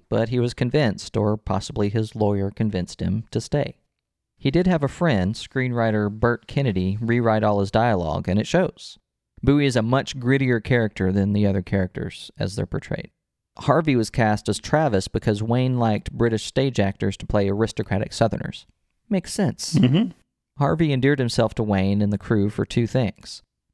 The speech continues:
Speaker 1: First, he would entertain Wayne and his buddies by performing Shakespeare in an outrageous and perfect Texas accent. Another story that Wayne loved to tell about Harvey was that Harvey forgot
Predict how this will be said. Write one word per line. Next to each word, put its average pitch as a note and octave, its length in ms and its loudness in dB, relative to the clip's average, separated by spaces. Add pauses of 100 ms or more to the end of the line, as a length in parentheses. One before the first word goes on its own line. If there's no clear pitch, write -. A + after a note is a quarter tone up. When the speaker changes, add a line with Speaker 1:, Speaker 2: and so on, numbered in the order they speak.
(120)
Speaker 1:
First, B2+ 440 0
he C3+ 80 4
would A2+ 140 2
entertain A#2+ 440 0
Wayne A2 320 2
and A2+ 80 0
his A#2 120 -2
buddies G2 380 2
by G#2 140 0
performing G2+ 420 0
Shakespeare G#2 640 -2
in G#2+ 80 2
an G2+ 120 2
outrageous A#2+ 720 0
and G2+ 200 0
perfect - 380 -2
Texas G2+ 340 -2
accent. - 500 -4 (640)
Another B2 340 2
story G2+ 400 0
that F#2 140 0
Wayne G2 260 2
loved F#2+ 380 0
to G2+ 80 0
tell F#2 360 0
about F#2 280 -2
Harvey F#2+ 360 0
was G#2+ 220 -2
that - 140 -4
Harvey C#3+ 320 0
forgot A2+ 540 -2